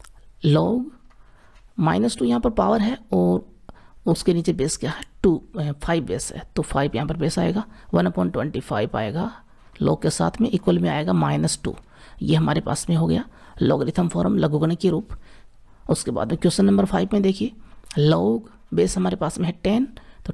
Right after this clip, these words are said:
टेन बेस और ज़ीरो पॉइंट ज़ीरो ज़ीरो वन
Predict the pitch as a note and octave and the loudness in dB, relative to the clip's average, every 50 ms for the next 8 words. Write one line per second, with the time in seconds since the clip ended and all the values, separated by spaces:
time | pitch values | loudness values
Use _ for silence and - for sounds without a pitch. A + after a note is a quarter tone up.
0 | - - D#3 E3 G3+ A3 G#3+ A#3 B3+ - - - - - C4 D#3+ D3 D3 D3 E3+ | -2 0 2 2 4 4 4 2 0 -2 -6 -10 -8 -4 -2 0 0 2 4 4
1 | F#3+ G3+ A3 A3 A3 - E3+ F3 E3+ E3+ F#3 G3 F#3+ E3+ D#3 D#3+ E3+ F3 E3+ E3+ | 6 6 4 2 2 0 0 0 0 0 -2 -2 -4 -2 0 2 2 4 4 4
2 | E3+ E2 - D#2 D#2+ D#2+ D#2+ D#2+ - - D3 D#2 F2 A3+ | 2 2 0 0 0 0 2 2 2 2 2 2 2 0